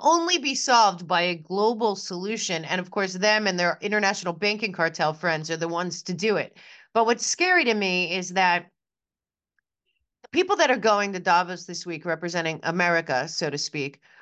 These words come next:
are, um, the ones that are highlighted are Samantha Power,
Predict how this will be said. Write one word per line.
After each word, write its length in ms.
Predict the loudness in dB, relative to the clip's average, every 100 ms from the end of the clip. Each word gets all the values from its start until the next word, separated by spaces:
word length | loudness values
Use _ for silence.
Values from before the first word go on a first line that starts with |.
| _ _
are, 540 | 4 6 6 4 0 -8 _ _ 2
um, 440 | 4 6 4 0
the 80 | -2
ones 240 | 0 0 0
that 120 | 2
are 100 | 2
highlighted 640 | 2 2 0 -2 -4 -6 0
are 240 | 2 2
Samantha 440 | 0 0 2 0
Power, 680 | -2 2 4 4 4 0 -2